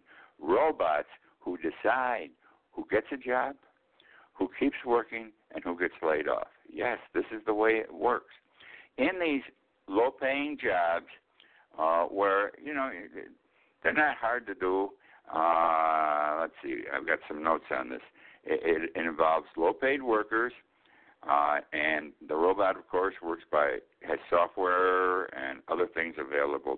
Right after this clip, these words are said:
to them. And what they do, Amazon dot com, com, tracks productivity of employees, okay? And regularly, they track the employees' productivity with the robots who understand this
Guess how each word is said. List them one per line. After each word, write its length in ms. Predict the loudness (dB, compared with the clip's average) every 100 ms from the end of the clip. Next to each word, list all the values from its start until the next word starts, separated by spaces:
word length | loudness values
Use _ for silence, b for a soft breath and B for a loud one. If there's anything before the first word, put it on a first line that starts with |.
| -6
to 60 | -2
them. 340 | -2 -2 -6 B B B B -10
And 640 | -2 0 2 4 4 2 0
what 180 | 0 0
they 120 | 0
do, 280 | 2 4 4 4
Amazon 760 | 2 0 -2 2 4 4 0 -10 -2
dot 220 | 2 2 0
com, 300 | -2 -2 -2 -12 b b -2
com, 360 | 2 2 0 b b 0
tracks 320 | 2 2 0 -6 -20 0
productivity 960 | 2 4 2 -2 -2 -2 0 0 0
of 100 | -2
employees, 720 | -4 -6 2 4 6 4 0 -8 -20 _ -10
okay? 480 | -8 0 2 2 0 -8 B B B B B 0
And 300 | 2 2 4
regularly, 600 | 4 2 0 0 -4 -10 -20 _ _ -6
they 100 | -6
track 320 | 0 0 0 -6 -12
the 80 | -12
employees' 460 | -6 0 2 0 0
productivity 800 | 0 2 -2 -4 -4 -4 -2
with 200 | -2 -2 0
the 80 |
robots 540 | 2 4 4 2 0 -2
who 180 | -8 -6
understand 680 | -6 -6 -12 -2 0 0 -4
this 160 | -8